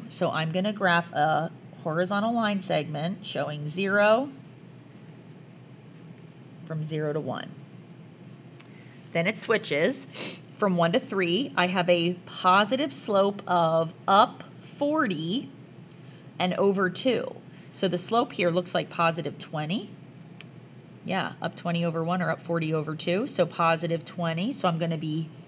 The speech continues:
here to here in purple. Oh, shoot. I shouldn't have went over that in purple. That's not part of this graph. It's just this guy and then this guy.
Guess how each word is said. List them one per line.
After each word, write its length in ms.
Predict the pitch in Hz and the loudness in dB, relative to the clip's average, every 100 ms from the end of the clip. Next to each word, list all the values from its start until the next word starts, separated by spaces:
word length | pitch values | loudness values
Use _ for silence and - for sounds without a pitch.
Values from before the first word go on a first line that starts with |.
| - - - | -18 -20 -20
here 720 | - - 180 170 165 170 208 - - - - - - - - - | -12 -4 0 0 2 0 -2 -8 -18 -20 -20 -20 -20 -16 -14 -8
to 540 | 175 165 156 151 147 165 - - | -4 -2 -2 -2 -4 -8 -12 -6
here 580 | 185 147 135 156 214 - | -2 0 0 0 -2 -2
in 200 | 170 156 | -4 -4
purple. 640 | - 143 - - 151 208 262 - - - | -2 -4 -2 -2 0 0 -2 -12 -14 -10
Oh, 120 | 151 | -8
shoot. 580 | - - 131 135 - - - - - - - - - - - - - - - - - | -8 -8 -6 -8 -10 -18 -20 -20 -20 -20 -20 -20 -20 -18 -18 -18 -18 -18 -18 -18 -14
I 40 | 151 | -10
shouldn't 240 | - 160 | -8 -6
have 60 | 151 | -4
went 120 | 147 | -4
over 160 | 147 143 | -4 -4
that 220 | 147 - | -4 -4
in 80 | 123 | -6
purple. 400 | 131 131 117 - - | -6 -4 -6 -6 -4
That's 220 | 143 - | -4 -4
not 120 | 143 | -6
part 160 | 156 143 | -2 -4
of 60 | |
this 160 | 139 - | -4 -6
graph. 320 | 135 120 - - - - - - - - - - - - - | -4 -4 -6 -12 -20 -20 -20 -20 -20 -20 -20 -20 -20 -20 -12
It's 200 | 165 - | -12 -8
just 240 | - 131 156 | -6 -6 -4
this 180 | 156 | -4
guy 440 | - 160 160 170 165 - - - - - - - | 2 4 4 2 -4 -16 -20 -20 -20 -20 -16 -6
and 160 | 151 | -4
then 160 | 147 147 | -4 -2
this 220 | 156 156 | -4 -4
guy. 460 | - 127 127 151 | -2 0 2 -2